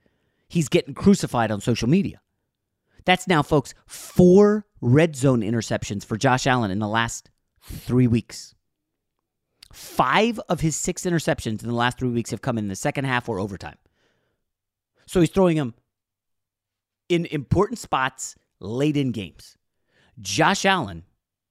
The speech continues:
cost Buffalo that game against Minnesota. There's no way around it.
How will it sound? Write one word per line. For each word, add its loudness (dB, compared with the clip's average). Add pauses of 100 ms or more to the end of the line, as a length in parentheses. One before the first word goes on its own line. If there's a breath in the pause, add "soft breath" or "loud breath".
(300)
cost -4
Buffalo -4
that -8
game -6
against -12
Minnesota. -4 (300)
There's 4
no 10
way 6
around -2
it. -20